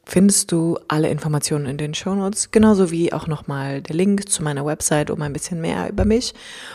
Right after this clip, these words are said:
und meine Arbeit zu erfahren. Falls du neu hier bist, mich noch nicht kennst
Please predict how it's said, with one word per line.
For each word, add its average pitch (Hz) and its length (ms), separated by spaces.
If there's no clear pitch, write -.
und 262 260
meine 165 320
Arbeit 143 320
zu - 120
erfahren. 147 500
Falls - 280
du 143 100
neu 156 180
hier 170 140
bist, 156 480
mich 143 200
noch 147 120
nicht 147 200
kennst 165 460